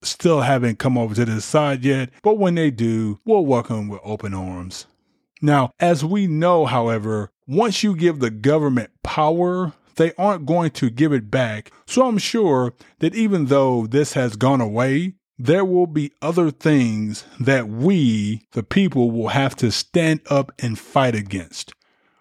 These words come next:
We have more in common than we actually think we do, and hopefully this will be the start of our country coming back to a path of togetherness.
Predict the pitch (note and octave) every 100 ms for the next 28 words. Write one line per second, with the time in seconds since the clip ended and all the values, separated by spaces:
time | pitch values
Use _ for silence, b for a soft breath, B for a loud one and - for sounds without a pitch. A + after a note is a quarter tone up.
0 | _ _ - F#3+ F#3 F#3+ E3+ B2+ C3+ E3+
1 | E3 C#3 - - D#3+ C#3+ A#2+ A#2 C#3+ D3
2 | D3 B2 C3+ C3 - B2 A2 - - G#3+
3 | G#3 D3 A#2+ G#2 G#2+ G2+ G2 G2+ b b
4 | b b - C#3+ B2 F#3+ A3+ - C#3+ A2+
5 | G#2+ G2 G2 - _ _ A2+ F3 F3 B2+
6 | A#2+ - - _ A#2 A#2 C3+ B2+ G#2+ -
7 | D3+ C#3 C3+ A#2+ A2+ B2+ B2 B2 A#2+ G#2+
8 | - D#3 D3 - C#3 C3 B2+ B2 B B
9 | B - E3+ D#3+ C#3+ A2 C#3 C3 A#2+ -
10 | _ _ _ - D#3+ C#3+ A2 - D3+ C3+
11 | C3 B2+ - - B2+ A#2+ A#2 - B2+ A2
12 | A2 A2 C3+ A2+ G2+ G2 F2+ - -